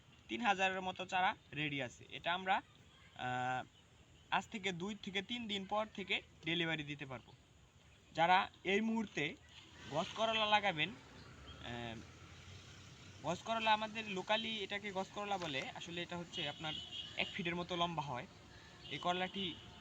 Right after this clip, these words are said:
বেশ, আহ, উৎপাদনশীল একটি জাত এবং কৃষকের, আহ, সফলতার জন্য পারফেক্ট একটি জাত।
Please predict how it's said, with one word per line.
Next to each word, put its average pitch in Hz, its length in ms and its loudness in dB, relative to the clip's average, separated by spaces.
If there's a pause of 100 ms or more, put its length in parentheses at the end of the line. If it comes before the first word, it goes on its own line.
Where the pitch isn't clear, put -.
(200)
বেশ, 165 400 0
আহ, - 1500 -10
উৎপাদনশীল 196 600 2
একটি - 220 8
জাত 160 240 10 (180)
এবং 143 340 4
কৃষকের, - 420 6
আহ, - 840 0
সফলতার 196 580 6
জন্য 175 360 -2 (180)
পারফেক্ট 214 400 2
একটি 151 200 -6
জাত। 123 200 -4